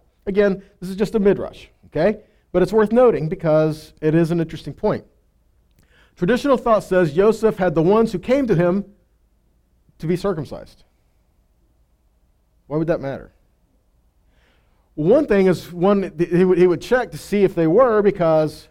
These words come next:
hello, sons of Israel, to know when he would see his brothers, if his brothers would come back in, right?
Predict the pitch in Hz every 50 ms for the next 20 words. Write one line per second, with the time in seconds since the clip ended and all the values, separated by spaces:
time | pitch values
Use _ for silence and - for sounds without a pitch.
0 | _ _ - 120 170 196 175 160 - 165 151 151 156 156 202 208 170 139 120 139
1 | 165 165 - _ _ _ _ _ _ _ _ _ _ _ _ _ _ _ _ _
2 | _ _ _ _ _ _ _ _ _ _ _ - 135 143 139 147 151 147 151 143
3 | 139 139 - 160 139 127 120 117 160 175 175 139 127 135 127 127 - - 117 113
4 | 113 - 156 175 165 135 117 117 104 - 113 101 101 101 95 - 110 120 147 131
5 | 110 120 123 -